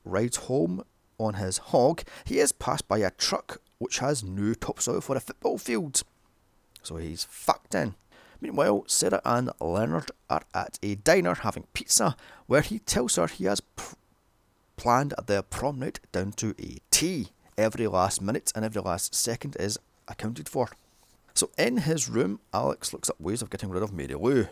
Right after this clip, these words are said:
using books on demons and ghosts, plus the good old-fashioned Bible. Alex returns to school, where he's attacked by zombie Andrew and the two teachers,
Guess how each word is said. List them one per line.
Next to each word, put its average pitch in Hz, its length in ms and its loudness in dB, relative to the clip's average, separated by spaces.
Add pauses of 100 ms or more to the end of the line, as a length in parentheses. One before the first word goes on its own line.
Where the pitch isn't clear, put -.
using 98 380 -4 (640)
books 117 240 -2
on 92 240 -6
demons 123 320 -4
and 95 200 -6
ghosts, 110 360 2
plus - 280 -2
the 135 100 -4
good 123 120 0
old-fashioned - 560 -2
Bible. 110 380 0 (880)
Alex 139 340 2
returns - 440 0
to - 100 -4
school, 233 460 2
where 139 140 0
he's 147 180 -4
attacked - 500 -2
by 104 300 0
zombie 123 640 2 (180)
Andrew 196 460 2 (240)
and 120 220 -2
the 123 60 -4
two 87 240 -4
teachers, - 540 0